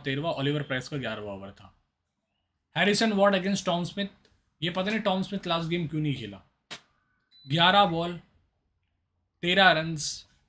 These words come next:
दो इनिंग्स में दो बार आउट कर रखा है इस भाई को। डैन ह्यूक्स वर्सेस वेबस्टर, दोनों आमना सामना करते हैं बीबीएल के अंदर। चार बॉल, दो रन, क्षमा चाहता हूँ, चार इनिंग्स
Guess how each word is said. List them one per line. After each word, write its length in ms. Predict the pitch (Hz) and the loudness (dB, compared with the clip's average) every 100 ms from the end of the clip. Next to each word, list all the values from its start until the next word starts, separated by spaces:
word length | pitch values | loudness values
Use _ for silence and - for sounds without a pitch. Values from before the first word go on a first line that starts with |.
| _ _ 139 | _ _ -4
दो 220 | 151 180 | 0 0
इनिंग्स 300 | 180 175 - | 0 -2 -2
में 100 | 170 | 0
दो 120 | 151 | 0
बार 140 | 160 151 | 0 0
आउट 180 | 151 147 | -2 -4
कर 100 | 131 | -6
रखा 180 | 131 | -4
है 80 | 156 | -2
इस 120 | 147 | -2
भाई 140 | 131 135 | -2 -4
को। 200 | 151 156 _ _ _ _ - - _ _ _ _ - | -6 -12 _ _ _ _ -20 -20 _ _ _ _ 2
डैन 180 | 185 208 | 4 6
ह्यूक्स 280 | 208 - | 4 4
वर्सेस 420 | 190 185 196 175 160 | 2 2 0 0 2
वेबस्टर, 420 | 160 - 202 202 - _ _ _ _ _ _ | 2 0 -2 -4 -10 _ _ _ _ _ _
दोनों 340 | 143 175 196 175 | -2 2 2 4
आमना 240 | 175 185 | 2 2
सामना 320 | 190 185 185 180 | 2 2 0 -2
करते 300 | 160 147 175 | -4 -6 -6
हैं 180 | 190 - _ _ 127 | -6 -10 _ _ -2
बीबीएल 400 | 151 156 180 175 | 2 2 0 -2
के 60 | |
अंदर। 400 | 170 165 170 - - _ _ _ _ _ - | -6 -6 -10 -12 -18 _ _ _ _ _ 2
चार 300 | 190 196 202 | 8 8 8
बॉल, 280 | 175 190 190 - - | 4 0 -2 -8 -2
दो 200 | 139 180 | 2 2
रन, 220 | 185 175 185 - _ _ _ _ _ _ _ _ _ _ _ _ _ _ - | 2 -2 -6 -12 _ _ _ _ _ _ _ _ _ _ _ _ _ _ -8
क्षमा 220 | 147 170 | -4 -2
चाहता 220 | 139 165 | -4 -4
हूँ, 80 | 214 | -4
चार 340 | - 196 220 | 6 10 10
इनिंग्स 460 | 208 196 220 220 | 8 2 0 -2